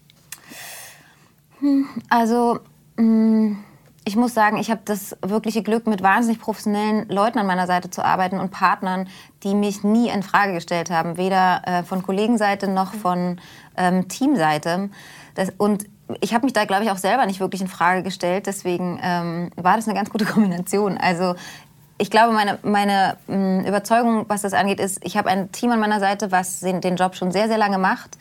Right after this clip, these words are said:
äh, die wahnsinnig, ähm, sicher sind und viel Wissen haben in dem, was sie tun auf ihrem Gebiet. Ich bin noch neu da, das heißt, ich sperre meine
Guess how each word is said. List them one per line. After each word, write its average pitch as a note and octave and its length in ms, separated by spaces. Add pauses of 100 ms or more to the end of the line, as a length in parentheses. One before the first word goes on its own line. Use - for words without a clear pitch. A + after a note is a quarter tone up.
(400)
äh, F3+ 220
die F3+ 120
wahnsinnig, G3+ 640
ähm, F3+ 540
sicher A#3+ 320
sind A3+ 260
und F3+ 460 (120)
viel G3 300
Wissen G#3+ 260
haben F3+ 160
in F3+ 80
dem, F3+ 160
was F3 140
sie - 80
tun G#3 380 (380)
auf - 180
ihrem G3+ 160
Gebiet. G#3 380
Ich F#3+ 160
bin G#3 120
noch F#3+ 140
neu F#3+ 320
da, A#3+ 320
das F3+ 120
heißt, F#3+ 200
ich F#3 80
sperre F3+ 220
meine F#3 220